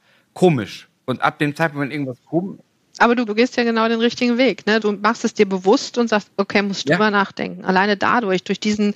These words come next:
Speaker 2: immer wieder sich das bewusst machen, lernt
Speaker 1: Ja,
Speaker 2: man ja.
Speaker 1: total, total.
Speaker 2: Ne? Und irgendwann
Speaker 1: Ja,
Speaker 2: kommst du
Speaker 1: und
Speaker 2: dahin.
Speaker 1: das ist, und man muss auch diesen Weg manchmal einfach mehr genießen, dass man sagt, „Cool, jetzt lerne ich wieder irgendwas Neues, brauche ich eine dritte
Speaker 2: Ja.
Speaker 1: Toilette hier drin?“ Oder,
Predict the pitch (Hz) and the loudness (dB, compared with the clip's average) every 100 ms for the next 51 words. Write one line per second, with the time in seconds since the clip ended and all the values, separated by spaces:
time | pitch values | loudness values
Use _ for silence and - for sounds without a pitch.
0 | - - - - 254 277 240 240 226 - | -6 -16 -8 2 4 4 2 0 0 0
1 | 220 214 202 196 - 190 196 - 190 - | 2 2 2 0 -2 -2 0 0 -2 -2
2 | 196 214 - - 185 180 202 214 - - | 0 2 0 -2 -6 -6 -4 -6 -8 -20
3 | - - 156 180 247 180 151 147 135 147 | -20 -4 2 2 0 -4 -4 -2 -2 -2
4 | - - 101 117 117 170 185 240 _ _ | -6 -12 -10 -8 -8 -2 0 0 _ _
5 | _ - 180 - 180 185 185 - 196 202 | _ -6 -6 -4 -4 -2 -4 -4 0 0
6 | 226 208 180 170 139 - 143 127 - 123 | 0 2 2 2 -2 -2 -4 -6 -4 -4
7 | 123 135 135 131 120 107 101 131 135 107 | -4 -6 -8 -10 -8 -6 -2 -2 -2 -4
8 | 113 90 - 110 101 98 101 101 104 110 | -4 -6 -8 -10 -8 -4 -4 -4 -6 -8
9 | 101 90 98 95 95 - 117 104 - - | -10 -10 -10 -10 -14 -8 -6 -6 -10 -20
10 | - 101 107 113 110 95 104 92 107 123 | -12 -4 -2 -2 -8 -8 -8 -4 -4 -4
11 | 120 - - - 98 107 101 113 - - | -6 -16 -20 -8 -6 -4 -6 -10 -10 -6
12 | 107 123 104 101 98 98 95 95 | -6 -6 -8 -8 -8 -8 -4 -4